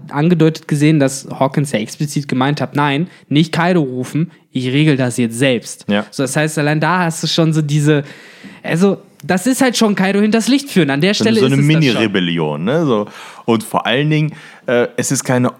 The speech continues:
Speaker 2: offene Kriegserklärung. Es ist nicht, dass, äh, Basel sagt, „Ey, Brudis, äh, ich hau euch jetzt kaputt.“ Und, äh, äh,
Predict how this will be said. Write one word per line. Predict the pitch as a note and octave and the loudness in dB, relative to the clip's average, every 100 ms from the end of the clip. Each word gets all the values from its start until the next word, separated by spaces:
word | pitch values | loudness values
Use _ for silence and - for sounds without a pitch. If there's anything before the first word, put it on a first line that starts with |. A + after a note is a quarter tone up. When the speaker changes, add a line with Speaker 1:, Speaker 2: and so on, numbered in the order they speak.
| - | -4
Speaker 2:
offene | C3+ - D3+ C#3 | -4 -2 -2 -2
Kriegserklärung. | C#3 F#3 F#3+ - A#2+ - F#2 D#2 D#2+ E2 | -2 -4 -2 -4 -4 -2 -2 -2 -6 -4
Es | A#2+ A#2+ | -2 0
ist | C#3 C3 | 0 4
nicht, | E3 G3 - - | 4 2 -2 -4
dass, | B2+ - - - - | -2 -4 -12 -16 -12
äh, | D#2+ C#2+ C2+ A#2+ C3+ C#3 B2+ B2+ | -10 -8 -6 -2 0 2 4 2
Basel | A2+ B2 C3+ D3+ | 2 0 2 0
sagt, | D#3 D3 A2 | 0 0 0
„Ey, | B2 B3 A#3 _ _ | 0 0 -8 _ _
Brudis, | G#2+ A#2+ F#3 B3+ - | 0 2 2 -2 -2
äh, | A#2 C3 C3+ - | 2 2 2 -2
ich | C3+ - | -8 -4
hau | A2 | 0
euch | G2+ G#2 | 0 0
jetzt | G#2+ - | -2 -4
kaputt.“ | - G#2+ F#3+ - | -6 -2 -2 -2
Und, | - B2+ B2 A#2 | 0 0 0 0
äh, | - A#2 | 0 0
äh, | A2+ | 0